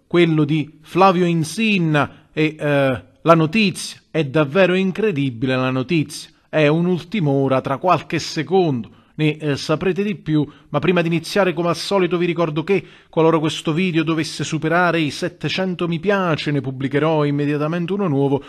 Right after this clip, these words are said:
Attenzione, avviso importante, non dimenticate di attivare la campanella, in tal caso le notifiche arriveranno direttamente sul vostro cellulare. Flavio Insinna, cinquantasei anni, è senza dubbio uno dei conduttori più amati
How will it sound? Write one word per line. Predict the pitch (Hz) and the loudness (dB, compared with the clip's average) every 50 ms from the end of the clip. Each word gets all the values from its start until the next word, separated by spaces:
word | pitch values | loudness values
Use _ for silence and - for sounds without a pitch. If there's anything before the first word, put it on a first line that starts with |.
| - - - - | -14 -20 -8 -2
Attenzione, | - 160 160 160 - 170 160 - - 233 233 214 185 139 127 - | -2 -2 0 0 0 0 0 0 0 2 2 4 4 2 0 -4
avviso | - 131 123 131 151 165 - - 185 | -8 -10 -8 -6 -4 -4 -2 -2 -2
importante, | 175 170 - 202 196 - - - 151 147 143 139 131 - 139 | -2 0 0 -2 -2 -2 -2 0 0 2 0 0 -2 -2 -2
non | 139 143 143 | -2 0 0
dimenticate | 135 143 135 139 135 127 143 - 151 147 135 143 | 0 0 -2 -2 -2 -4 -2 -2 -2 0 0 0
di | 131 143 | 0 -2
attivare | 139 143 - 160 143 147 147 143 | -2 -2 -2 0 2 2 2 2
la | 139 135 | 2 0
campanella, | 123 143 135 127 143 151 175 170 156 147 | 0 -2 -2 0 0 0 0 0 0 0
in | 143 131 | 0 0
tal | - 139 - | -2 -2 -2
caso | - - 165 151 - 147 | -2 -2 -2 -2 0 -2
le | 143 143 | -2 -2
notifiche | 139 139 - 175 160 151 - 123 135 | -2 -2 -2 -4 -4 -4 -4 -4 -4
arriveranno | 131 123 135 131 135 135 147 151 143 135 | -2 -2 -2 -2 0 0 0 -2 -2 -2
direttamente | 143 139 143 135 143 - 131 131 156 165 151 135 123 110 - - | -2 -2 -2 -4 -4 -4 -2 0 0 2 0 0 -2 -6 -8 -12
sul | - - 160 143 139 135 131 127 - - - - _ | -8 -6 -4 -2 0 -2 -2 -4 -6 -12 -20 -18 _
vostro | - 170 214 208 208 - - - 202 | 4 6 6 6 4 2 0 0 0
cellulare. | 180 - 220 220 214 220 220 170 160 160 160 160 156 151 143 156 - - - - | 2 2 0 0 2 2 2 4 6 6 6 6 6 2 0 -2 -8 -20 -20 -8
Flavio | - 202 220 220 202 208 | 2 4 4 6 6 4
Insinna, | 202 202 196 175 - - 262 254 226 208 185 175 170 | 4 2 2 0 -2 -2 -2 0 2 2 2 0 0
cinquantasei | 147 - 175 170 170 151 180 175 175 160 170 175 165 - 208 196 190 | -2 -2 -2 -4 -2 0 0 0 0 0 -2 -2 0 0 2 2 2
anni, | 226 220 202 185 170 160 160 160 | 4 4 4 2 2 0 0 0
è | 156 156 151 147 | 0 0 0 -2
senza | 147 - - - 190 175 160 - 170 170 | -2 -4 -6 -4 -4 -4 -2 -2 -2 -2
dubbio | 160 208 202 156 131 151 160 147 - - - - | 0 0 0 0 2 0 0 0 -2 -8 -14 -4
uno | - 185 196 185 | 0 2 2 2
dei | 165 170 175 170 | 4 2 2 2
conduttori | - 175 170 170 165 170 170 - - 208 196 180 170 | 2 0 0 0 -2 -2 -4 -2 0 0 0 0 -2
più | - - 196 196 | -2 -2 0 0
amati | 180 190 202 196 185 160 123 - - | 2 4 4 6 6 4 2 -2 -6